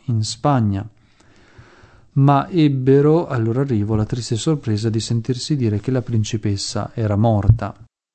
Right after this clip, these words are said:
In realtà, la giovane donna, dopo il matrimonio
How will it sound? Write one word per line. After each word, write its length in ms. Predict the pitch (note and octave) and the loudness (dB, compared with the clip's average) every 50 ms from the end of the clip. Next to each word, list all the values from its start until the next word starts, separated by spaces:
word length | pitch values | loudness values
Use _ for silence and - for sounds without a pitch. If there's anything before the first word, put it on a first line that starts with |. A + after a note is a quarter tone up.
| _ _ _ _ _ _ _ _ _ _ _ _ _ _ _ _ _ _ _ _ _ - | _ _ _ _ _ _ _ _ _ _ _ _ _ _ _ _ _ _ _ _ _ -4
In 120 | C3+ A#2 G#2+ | -4 -2 0
realtà, 640 | A#2 B2+ C3 C3+ C3 C3 - A2+ A2 A2+ D3+ - - - - _ - - - - - - - - - | 2 2 2 0 -2 -2 -2 -2 -2 -2 -4 -8 -14 -20 -20 _ -20 -20 -20 -20 -20 -20 -20 -12 -6
la 80 | A#2+ A2 | -6 -4
giovane 400 | - B2 A#2 A2+ A#2+ B2 C3 B2 | 0 2 2 4 4 4 2 2
donna, 400 | A#2+ A2+ A#2 A2+ A2+ A2 A2 A2 | 2 2 2 2 2 2 0 0
dopo 480 | G#2+ A2+ A2 A2 - A2+ G#2+ G#2+ A2 | 0 -2 -4 -2 -2 -2 0 0 0
il 140 | A#2 A#2 A2 A2 | -2 -2 -2 0
matrimonio 580 | G#2+ G#2+ A2 A#2+ A#2 A#2 A#2+ A#2+ A#2 A2 G#2 | 0 -2 -2 0 0 0 2 2 2 2 0